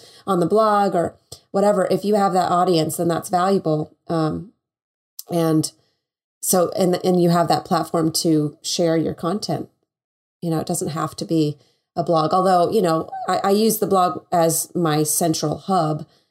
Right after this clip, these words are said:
That's where all of my plans are. That's where my projects are. That's, like, the main hub. But, you know, Instagram, YouTube, all the other things, um, kind of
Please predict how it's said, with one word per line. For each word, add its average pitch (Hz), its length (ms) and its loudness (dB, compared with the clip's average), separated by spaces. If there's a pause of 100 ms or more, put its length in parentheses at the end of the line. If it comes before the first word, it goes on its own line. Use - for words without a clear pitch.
(160)
That's 175 360 0
where 160 520 2
all 160 220 0
of 156 80 -4
my 151 120 -4
plans 214 440 0
are. 180 240 2
That's - 240 -2
where 165 100 0
my 156 120 -2
projects 180 580 -4
are. 160 340 0
That's, 165 240 -2
like, 170 140 -4
the 160 80 -4
main 160 380 2
hub. 170 340 -2
But, 165 260 0 (480)
you 175 100 2
know, 151 360 0
Instagram, 175 580 0
YouTube, 170 340 0
all 165 120 0
the 165 160 -2
other 170 260 0
things, 160 560 -2 (400)
um, 165 260 -2
kind 156 280 -2
of 156 180 -4